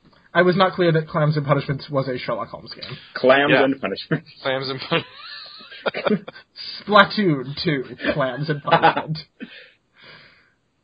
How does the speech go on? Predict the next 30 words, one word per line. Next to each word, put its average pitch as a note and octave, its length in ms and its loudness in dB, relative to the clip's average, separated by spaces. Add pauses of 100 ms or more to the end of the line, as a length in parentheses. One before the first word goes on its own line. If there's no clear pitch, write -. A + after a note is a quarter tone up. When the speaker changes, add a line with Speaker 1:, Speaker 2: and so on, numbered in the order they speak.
(200)
Speaker 3:
Nintendo. G#2+ 240 -10
Speaker 1:
Man, B2+ 220 -8
the - 80 -10
clam, G#3+ 540 0
the D#3+ 60 -2
clam F3+ 280 0
guy C#3+ 200 2
in C3+ 100 -6
Splatoon. - 680 -8 (1040)
<laughs> - 0 -
Speaker 3:
<laughs> - 600 -8 (1700)
Speaker 1:
Oh, D#4 80 -6
cool. D#3 220 -4
Have D#3+ 160 6
you, F3+ 220 6
have E3+ 160 4
you E3 80 4
played D#3 180 6
any D3 160 6
other D3 140 4
games, D3 400 2
or C#3 80 -2
is C3 100 -2
that, B2+ 320 2
is C3+ 80 -6
that C3 120 0
about B2+ 180 0
it - 80 -8
for B2 100 -8
you? B2+ 240 -2